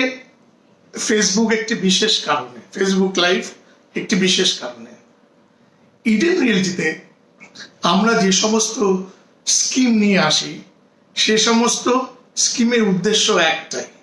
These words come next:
আপনারা, আপনাদের কি করে আমরা একটি নিজের বাড়ি কিনতে সহায়তা করতে পারি। এই রিসেন্টলি আমরা একটি স্কিম করেছিলাম সোলার রিসেপ বারো বলে,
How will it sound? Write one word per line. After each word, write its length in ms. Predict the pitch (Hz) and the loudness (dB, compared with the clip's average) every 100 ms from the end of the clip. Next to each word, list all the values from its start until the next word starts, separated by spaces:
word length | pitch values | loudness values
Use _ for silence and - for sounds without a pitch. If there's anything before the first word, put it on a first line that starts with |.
| _ _ _ - - _ _ _ - | _ _ _ -20 -20 _ _ _ -4
আপনারা, 420 | 175 170 147 - - _ _ _ _ _ - | -2 0 -2 -4 -14 _ _ _ _ _ -4
আপনাদের 500 | 196 214 208 220 254 262 - - _ _ _ - | 0 2 2 2 2 -2 -8 -20 _ _ _ -6
কি 120 | 269 277 285 | -2 0 0
করে 200 | 214 175 - - - _ _ | 2 0 -2 -10 -20 _ _
আমরা 340 | - 180 185 202 208 - - _ _ _ - | 0 2 4 2 0 -4 -14 _ _ _ -4
একটি 320 | 196 190 254 208 185 | -2 0 0 2 2
নিজের 300 | 196 254 240 175 | 2 2 0 0
বাড়ি 200 | 180 185 196 - | 0 0 -2 -2
কিনতে 340 | 208 190 185 170 - - _ - - | 0 0 0 -2 -6 -20 _ -4 0
সহায়তা 500 | 175 156 151 147 135 | 2 2 0 -2 -8
করতে 220 | - - | -14 -18
পারি। 120 | - - - _ _ _ _ _ _ _ - | -20 -20 -20 _ _ _ _ _ _ _ 0
এই 100 | 214 | 2
রিসেন্টলি 380 | 254 302 392 427 285 | 2 0 0 0 0
আমরা 140 | 254 262 | 2 0
একটি 140 | 254 220 - - | 0 0 0 0
স্কিম 300 | - - 240 233 | -2 0 0 2
করেছিলাম 420 | 233 220 196 196 190 | 0 0 0 0 0
সোলার 240 | 190 190 190 | 0 -2 0
রিসেপ 280 | 185 202 - - 185 180 | -2 -6 -8 -6 -4 -4
বারো 160 | - - - | -4 -6 -10
বলে, 160 | - | -14